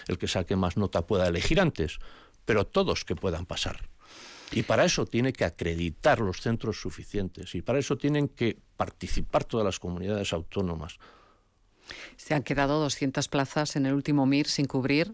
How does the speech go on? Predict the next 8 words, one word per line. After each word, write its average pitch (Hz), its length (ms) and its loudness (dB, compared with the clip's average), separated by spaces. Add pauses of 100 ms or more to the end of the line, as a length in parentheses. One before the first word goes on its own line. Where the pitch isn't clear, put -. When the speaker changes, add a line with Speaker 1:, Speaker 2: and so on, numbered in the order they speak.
Speaker 2:
en 143 100 2
las 135 160 0
especialidades 135 680 0
precisamente 135 720 0
de 135 100 0
médicos 135 380 0
de 131 80 0
familia. 127 560 4